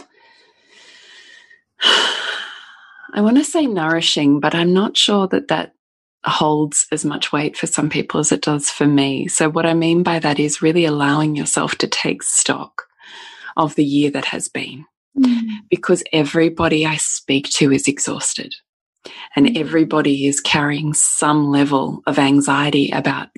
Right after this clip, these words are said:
Speaker 1: getting back out there or life starting up again or being that busy again.
Speaker 2: Mm.
Speaker 1: And regardless of your experience of covid, it brought up sludge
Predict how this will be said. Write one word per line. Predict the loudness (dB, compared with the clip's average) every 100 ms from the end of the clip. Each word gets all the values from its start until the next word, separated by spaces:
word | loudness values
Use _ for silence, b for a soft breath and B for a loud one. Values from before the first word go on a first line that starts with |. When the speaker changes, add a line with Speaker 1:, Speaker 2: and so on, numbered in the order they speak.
| 0
Speaker 1:
getting | 2 2 0
back | 0 -2
out | -4 -4
there | -4 -6 -8 -14 0
or | 4 4
life | 2 -2
starting | -2 0 0 0 -2
up | -2
again | -4 -4 -8 -16 -18 B B B 0
or | 4 2 0 _ -10 0
being | 2 4 2
that | -2 -2
busy | 0 2 2 0
again. | -4 -6 -12 _ _ _ _ _ _ _ _ _ _ _ -2
Speaker 2:
Mm. | 0 0 -2 -4 B B B B _ _
Speaker 1:
And | 0 4 4 2 -2 -14 _ _ _ _ _ _ _ _ 0
regardless | 4 4 4 2 2 0 0 2
of | 2 4
your | 2 0
experience | -2 -4 2 2 2 0 -4
of | -6
covid, | -4 2 2 2 0 -2 -6 _ 2
it | 4 4 2 -12 -12 -4
brought | 0 2 2 2
up | -2 0
sludge | 0 2 2 0 -2 0 0 0